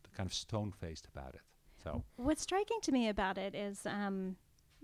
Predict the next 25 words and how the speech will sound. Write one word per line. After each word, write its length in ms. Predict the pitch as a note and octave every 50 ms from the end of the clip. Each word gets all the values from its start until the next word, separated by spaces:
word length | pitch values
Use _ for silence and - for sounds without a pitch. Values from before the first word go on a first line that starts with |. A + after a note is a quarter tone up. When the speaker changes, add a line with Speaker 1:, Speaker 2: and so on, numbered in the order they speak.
| - - _ - - - - - - -
Speaker 2:
that 140 | - B3 A3+
what 120 | A3+ B3+ A#3
I 80 | A#3+ A#3+
think 220 | A#3+ - B3+ C4+
she, 480 | - - - C4 B3 A#3 A3 G#3 G3 - -
she 240 | - - - - A3
did 300 | G3 F#3 A#3+ B3+ C#4+ C4
was 160 | B3+ G3+ G3+
she 280 | - - - - G3+ F#3+ - - _ _ -
kept 560 | - - - A#3+ C4 - - - - - - - - A3
those 280 | G3+ G#3 G3+ G3+ G3+ -
girls 520 | - G#3+ G#3 G#3 G3+ G3+ F#3+ F#3+ - - - - - -
human 420 | - D#4 E4 D4+ F#3+ E3+ - - - - - _ - - _
in 220 | - - G3 F3+
your 140 | F3 E3+ - -
Speaker 1:
Yeah, 160 | - - - -
Speaker 2:
eyes. 260 | - F3+ - - - - _ - -
Speaker 1:
right. 220 | F#2+ F#2+ F2 - - - - -
Speaker 2:
I 40 | G3+
mean, 140 | G#3 G3+ G3
her 260 | G3 - B3 C4+ D4 C#4+
reaction, 840 | C#4 C#4 B3+ A3 G#3 G#3 G3+ - - - G#3+ G3 F#3+ F#3+ F#3+ F#3+ - - - - - - - - - - - - - - - -
I'm 180 | - G#3 G3+ F#3
imagining, 840 | F3 F#3 F3+ F#3+ D4 F4+ E4+ - G3 F3 F3 E3+ - A3 A#3 G3+ F#3
was 560 | G3 G3 F#3 F#3 F#3+ F#3+ F#3 - - - -